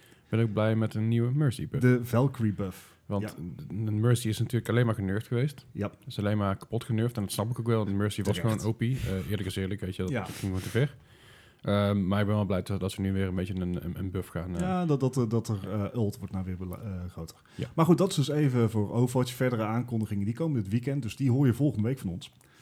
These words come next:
Speaker 2: Eh, voor Hearthstone, eh, wordt verwacht, ja, wordt niet verwacht, weten we zeker, wordt de derde en laatste expansion pack van dit jaar gereleased. Die gaat waarschijnlijk, eh, met als thema de Naga hebben.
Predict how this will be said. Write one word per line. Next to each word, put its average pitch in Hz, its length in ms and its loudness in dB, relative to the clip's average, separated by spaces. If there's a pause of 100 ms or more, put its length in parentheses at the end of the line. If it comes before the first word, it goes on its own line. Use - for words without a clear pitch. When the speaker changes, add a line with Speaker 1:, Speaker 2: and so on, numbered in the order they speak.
(420)
Speaker 2:
Eh, 170 440 6
voor 151 360 4
Hearthstone, 127 760 2
eh, 117 480 -2 (400)
wordt 135 200 -4
verwacht, 123 500 -4
ja, 113 340 -2
wordt 101 200 -6
niet 160 160 4
verwacht, 104 240 -4
weten 101 180 -2
we 98 60 -6
zeker, 110 240 -2
wordt 92 160 -4
de 95 80 -6
derde 117 220 0
en 98 60 0
laatste 110 260 -4
expansion - 400 -6
pack 92 160 -8
van - 120 -12
dit 82 120 -10
jaar 135 380 0
gereleased. 107 720 -4
Die 101 120 -4
gaat 120 400 -8 (120)
waarschijnlijk, 95 760 -4 (380)
eh, 95 180 -6
met 98 240 -4
als - 180 -12
thema 110 280 0
de 85 160 -6
Naga 160 520 0
hebben. 113 380 0